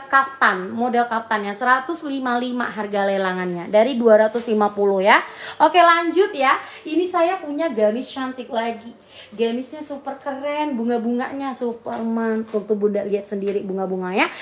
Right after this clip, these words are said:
Dan ini bahannya adem banget. Bahannya bunda bisa tahu sendiri nanti ya. Super adem. L D-nya L D berapa? L D-nya seratus sepuluh. P B-nya seratus empat puluh.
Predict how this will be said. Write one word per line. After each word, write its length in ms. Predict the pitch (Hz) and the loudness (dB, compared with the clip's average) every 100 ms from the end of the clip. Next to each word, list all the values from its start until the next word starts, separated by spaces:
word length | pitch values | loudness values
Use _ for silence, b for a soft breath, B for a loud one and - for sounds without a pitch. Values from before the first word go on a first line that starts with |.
| B | B
Dan 240 | 208 226 233 | 6 6 6
ini 200 | 262 294 | 2 4
bahannya 760 | 214 208 208 202 208 214 214 | 6 4 2 0 2 2 0
adem 800 | - 185 202 214 202 185 247 196 | -2 2 4 4 4 6 6 4
banget. 560 | 180 185 190 190 214 240 - B B B | -2 0 0 0 -2 -4 -8 B B B
Bahannya 640 | 220 240 240 240 247 262 233 | 2 2 2 0 0 -2 -2
bunda 240 | 214 247 226 | -2 -2 -2
bisa 320 | 214 220 - | -4 -8 -4
tahu 320 | 214 214 226 | 0 0 -2
sendiri 480 | 226 208 190 214 226 | -6 -10 -8 -8 -8
nanti 400 | 196 190 202 233 | -10 -10 -6 -6
ya. 80 | - B B B | -6 B B B
Super 480 | 294 302 - 294 - | -10 -8 -4 -4 0
adem. 560 | 254 269 226 214 185 - B - | 0 0 0 -2 -4 -16 B -2
L 140 | 359 | 0
D-nya 400 | 392 381 427 370 | 0 0 2 2
L 80 | 381 | 0
D 0 | 294 | 2
berapa? 320 | 294 294 - - - 359 | 4 4 4 2 2 2
L 80 | 370 | 2
D-nya 240 | 370 403 | 0 -2
seratus 400 | 403 359 359 359 | 2 2 2 -2
sepuluh. 320 | 359 359 359 381 392 - B B B | -8 -8 0 2 2 0 B B B
P 80 | 311 | 4
B-nya 520 | 320 339 392 415 415 | 4 4 2 2 2
seratus 720 | 392 370 349 339 370 381 392 | 2 0 4 4 4 0 -2
empat 520 | 330 320 311 294 294 | -2 -4 0 0 0
puluh. 280 | 294 285 226 | -6 -2 -2